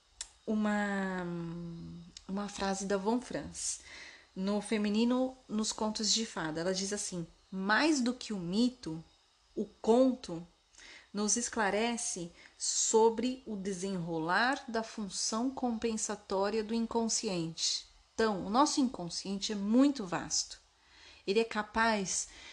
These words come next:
de imaginar e de viver experiências indescritíveis. Muitas vezes eu falo pros meu, pros meus pacientes, eles falam:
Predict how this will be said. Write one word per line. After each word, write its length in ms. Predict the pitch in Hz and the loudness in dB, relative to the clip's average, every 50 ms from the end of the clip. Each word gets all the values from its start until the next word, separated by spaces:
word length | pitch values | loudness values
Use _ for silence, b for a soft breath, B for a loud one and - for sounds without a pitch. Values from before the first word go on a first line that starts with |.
| B B B B | B B B B
de 240 | 170 170 196 226 - - | -2 0 0 0 0 2
imaginar 1120 | 247 277 311 320 262 240 226 214 202 185 175 185 185 175 175 180 196 220 233 220 214 208 - - - - | 2 4 4 4 6 6 6 4 4 2 0 0 -2 -2 0 2 4 6 6 6 4 2 -2 -6 -4 -4
e 80 | 220 | -2
de 220 | 196 196 202 214 214 | 0 0 0 -2 -2
viver 640 | 196 196 185 175 175 190 226 240 220 208 202 - B B B B B B B - | -2 -4 -4 -2 2 4 6 6 6 4 2 -2 B B B B B B B -4
experiências 1300 | - - - - 247 233 226 208 226 247 269 277 254 254 - - 214 190 180 175 175 - - - - - - - | -2 -2 2 2 2 2 2 2 4 4 6 6 4 4 2 2 2 2 2 0 -2 -4 -6 -6 -8 -10 -2 2
indescritíveis. 1400 | 240 277 330 359 330 247 233 214 220 - - 196 202 196 - - - 185 175 160 170 170 175 180 - - - - | 4 4 4 4 4 6 4 4 4 0 -4 -4 -4 -2 -2 -4 -4 -4 -6 -6 -6 -6 -6 -6 -6 -8 -8 -4
Muitas 400 | - 202 254 330 339 339 269 214 | 0 4 4 4 4 4 0 0
vezes 300 | 208 220 226 226 220 - | 2 0 0 2 2 2
eu 80 | 233 226 | 0 2
falo 240 | 226 226 214 220 214 | 2 2 0 0 0
pros 300 | 214 214 220 214 208 208 | -2 -2 -2 -2 -2 -2
meu, 280 | 202 214 214 214 - | -2 -2 -2 -2 -2
pros 280 | - - - 220 208 - | -4 -4 -4 -2 -2 0
meus 140 | 220 208 - | 0 -2 -2
pacientes, 380 | - 220 214 - 220 214 - | -2 -2 -2 -2 -2 -2 -2
eles 160 | 220 202 220 - | -2 -4 -2 0
falam: 260 | 220 214 214 214 | 0 2 2 0